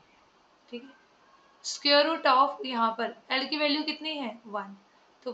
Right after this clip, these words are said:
one into one plus one into H upon में टू pi, that is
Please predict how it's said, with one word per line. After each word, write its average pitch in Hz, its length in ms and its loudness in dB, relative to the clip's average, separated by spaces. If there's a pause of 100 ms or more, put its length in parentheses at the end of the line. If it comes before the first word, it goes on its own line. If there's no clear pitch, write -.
one 277 280 6
into 254 340 -4 (180)
one 247 320 -2
plus 262 340 -6
one 233 300 -2 (600)
into 233 420 -4 (320)
H 269 220 -6
upon 220 440 -4
में 208 200 -10 (140)
टू 220 120 -6 (360)
pi, 202 220 -12 (600)
that 240 300 2
is 247 220 -2